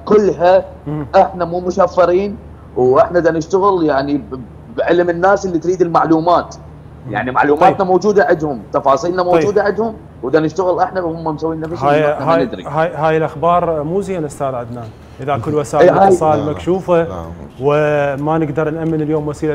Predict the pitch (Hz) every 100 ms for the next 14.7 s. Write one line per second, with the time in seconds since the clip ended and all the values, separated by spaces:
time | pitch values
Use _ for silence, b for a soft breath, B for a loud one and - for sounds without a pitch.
0 | 151 139 143 - 170 170 165 160 - -
1 | - - 139 160 147 143 156 165 160 147
2 | 156 151 135 B B - 135 165 - 165
3 | 151 139 147 160 165 160 147 - 160 143
4 | 147 156 165 156 151 147 151 139 139 160
5 | 165 151 156 156 139 147 - B B 117
6 | 175 175 151 - 156 131 160 147 139 147
7 | 135 165 165 151 135 143 156 143 156 147
8 | 139 156 156 147 135 B B 135 143 127
9 | 175 180 165 135 143 143 143 143 147 180
10 | 170 175 165 B B 135 139 156 143 147
11 | 165 170 151 160 160 151 143 - 151 165
12 | 160 151 139 147 143 143 139 185 151 147
13 | B B 180 151 165 185 165 151 147 139
14 | 139 180 180 165 147 139 147